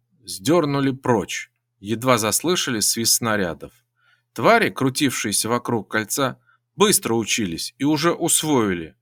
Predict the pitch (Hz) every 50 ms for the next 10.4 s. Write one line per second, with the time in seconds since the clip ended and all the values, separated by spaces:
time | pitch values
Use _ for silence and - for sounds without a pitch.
0 | _ _ _ _ _ _ - 131 135 135 131 131 123 123 151 214 233 185 165 139
1 | 117 113 104 - 113 107 95 92 82 80 - - - _ - - 107 - - 123
2 | 123 135 151 190 185 151 123 131 135 127 - - 120 113 104 - - 104 - -
3 | - 110 95 _ - 82 - - - - _ _ _ _ _ _ _ _ _ _
4 | _ _ _ _ _ _ - 117 123 135 170 220 240 226 - - _ _ - -
5 | 104 117 127 175 185 165 147 131 131 120 - - - 147 147 151 156 156 - -
6 | 123 - - 208 220 220 165 156 139 120 123 127 123 113 110 110 101 90 - -
7 | 85 82 - _ _ _ _ _ _ _ _ - - 185 180 - 175 131 - 180
8 | 180 175 165 135 107 92 85 82 73 - - - - _ _ _ _ _ _ _
9 | _ _ - 110 120 139 143 139 - - 151 120 104 - - - 123 120 120 113
10 | - - 180 202 208 196 - -